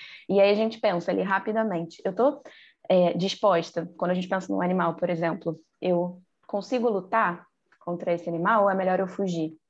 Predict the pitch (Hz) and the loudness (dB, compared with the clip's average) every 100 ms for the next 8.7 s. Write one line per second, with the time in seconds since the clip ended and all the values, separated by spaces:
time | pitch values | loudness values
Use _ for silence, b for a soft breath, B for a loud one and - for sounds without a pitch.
0 | B B B 180 196 208 233 262 214 196 | B B B 0 0 2 2 2 0 0
1 | 208 196 196 175 170 170 180 185 170 - | 0 0 0 -4 -4 -4 -2 -2 -4 -8
2 | _ - 170 175 175 170 170 175 175 165 | _ -6 -4 0 0 2 -2 -2 -2 -2
3 | 165 160 165 160 165 - 165 160 160 _ | -4 -4 -4 -4 -6 -4 -4 -4 -8 _
4 | _ _ _ - 170 175 170 190 175 170 | _ _ _ -2 2 2 2 0 2 2
5 | 170 175 175 170 - - B B B 196 | 2 0 -2 -6 -6 -20 B B B 0
6 | 220 226 202 190 190 185 190 185 185 175 | 2 2 0 0 -4 0 -2 -2 -4 -2
7 | 180 190 226 220 208 202 - 214 226 254 | 0 2 2 0 -2 -6 -4 -2 -2 -4
8 | - _ - 233 226 247 | -12 _ -4 -2 0 -2